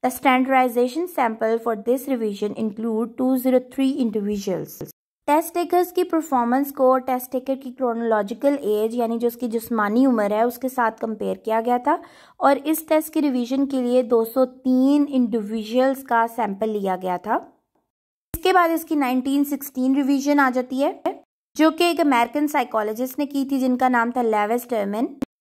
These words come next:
और उन्होंने फर्स्ट स्टैनफोर्ड रिवीजन दी थी। उस वक्त से इसका नाम है स्टैनफोर्ड बेनेट इंटेलिजेंस स्केल।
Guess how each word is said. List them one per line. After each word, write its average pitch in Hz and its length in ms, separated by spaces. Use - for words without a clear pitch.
और 277 360
उन्होंने 330 340
फर्स्ट 320 340
स्टैनफोर्ड 269 720
रिवीजन 226 460
दी 196 160
थी। 196 200
उस 311 200
वक्त 330 200
से 311 100
इसका 294 260
नाम 233 320
है 247 100
स्टैनफोर्ड 247 640
बेनेट 226 460
इंटेलिजेंस 202 640
स्केल। 262 400